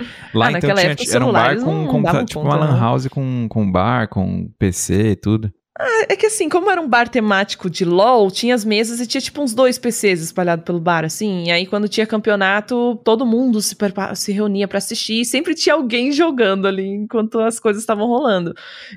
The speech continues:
Speaker 2: Que da hora.
Speaker 1: E... e aí eu comecei a fazer a live dali, então era mó galera passando atrás, mó bagunça, assim,
Speaker 2: Uhum.
Speaker 1: mas era muito legal, foi show demais, então comecei a fazer minhas lives lá em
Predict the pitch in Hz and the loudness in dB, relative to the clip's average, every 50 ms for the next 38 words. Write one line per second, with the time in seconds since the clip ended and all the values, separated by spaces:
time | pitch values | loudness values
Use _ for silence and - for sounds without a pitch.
0 | - _ - 185 185 190 190 190 190 190 - - 185 - - 185 185 196 214 196 | -16 _ -6 -4 -2 -2 0 0 0 2 0 0 0 -2 -2 -2 0 2 2 4
1 | 202 208 214 247 233 247 247 - 247 240 240 - 247 247 254 254 254 247 240 240 | 4 2 2 2 0 0 0 0 0 0 2 0 0 2 2 2 4 2 2 2
2 | 226 226 262 285 330 302 254 226 233 226 220 226 220 208 220 262 302 285 240 233 | 2 0 0 0 0 -2 -2 0 2 2 2 2 2 2 2 2 2 2 2 2
3 | 233 226 233 226 208 202 - 196 202 226 240 - 180 156 170 190 202 190 180 180 | 2 0 0 -2 -4 -6 -4 -4 -4 -4 -4 -4 -6 -6 -4 -4 -4 -2 -2 -2
4 | 180 175 180 190 196 190 240 247 226 196 185 196 208 214 226 233 240 233 226 214 | -2 0 0 0 2 2 0 0 -2 -4 -4 0 2 4 4 6 6 6 4 4
5 | 185 - 220 214 - - - 185 202 226 240 240 233 220 208 226 285 311 294 285 | 2 -2 -4 -6 -4 -6 -4 -4 -2 0 0 0 0 0 -2 -4 -6 -12 -8 -4
6 | 123 117 98 92 202 202 202 208 208 - 381 427 320 262 226 233 254 254 - 233 | -4 -4 -2 0 0 2 2 2 0 0 -2 -2 -2 0 2 2 2 2 2 2
7 | 185 175 160 160 160 156 165 165 - - 175 175 - - 190 220 247 262 254 240 | 2 2 2 2 2 2 0 -2 -4 -8 -10 -8 -4 -2 -2 0 0 0 0 2
8 | 196 165 165 165 160 160 - 156 156 170 180 185 - 185 190 190 185 - 185 180 | 2 2 0 -2 -4 -8 -10 -10 -8 -8 -8 -8 -8 -8 -8 -8 -6 -8 -8 -8
9 | - 185 196 185 185 185 185 180 170 175 175 180 180 180 175 165 175 196 214 226 | -8 -8 -8 -6 -6 -6 -6 -6 -4 -4 -4 -4 -4 -4 -2 -2 -2 -2 -2 -2
10 | 220 | -4